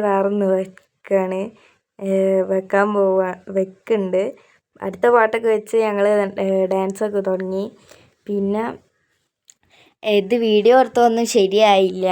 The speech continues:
വേറെ ആളാണ് വീഡിയോ എടുത്തത്, ഞാനല്ല. ഏ, ഞാനൊക്കെ സ്റ്റേജിൽ നിന്ന് കളിക്കുകയാണ്. ഏ, അതിനോട് അടുത്ത പ്രാവശ്യം നല്ലോണം എടുക്കാം. ഏ, ഇത് ഓർക്ക് അറിയില്ല. ഏ, പിന്നെ മാ-, ഏ,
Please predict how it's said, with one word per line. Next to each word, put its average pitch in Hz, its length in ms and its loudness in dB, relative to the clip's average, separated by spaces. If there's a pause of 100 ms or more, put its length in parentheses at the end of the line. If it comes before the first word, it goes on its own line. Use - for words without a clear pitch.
(180)
വേറെ 185 400 2
ആളാണ് 202 440 4
വീഡിയോ 180 340 0
എടുത്തത്, 185 420 -4
ഞാനല്ല. 185 560 -4 (880)
ഏ, 190 100 -10 (260)
ഞാനൊക്കെ 185 520 -4
സ്റ്റേജിൽ 190 480 -4
നിന്ന് 202 180 -2
കളിക്കുകയാണ്. 190 720 -4 (640)
ഏ, 190 100 -6 (160)
അതിനോട് 190 400 -2
അടുത്ത 202 260 0
പ്രാവശ്യം 214 520 2 (340)
നല്ലോണം 208 460 4
എടുക്കാം. 196 520 -6 (800)
ഏ, 190 60 -6 (180)
ഇത് 180 240 -2
ഓർക്ക് 202 380 2
അറിയില്ല. 196 440 0 (340)
ഏ, 196 80 -6 (2750)
പിന്നെ 208 280 0
മാ-, 208 320 2
ഏ, 202 100 2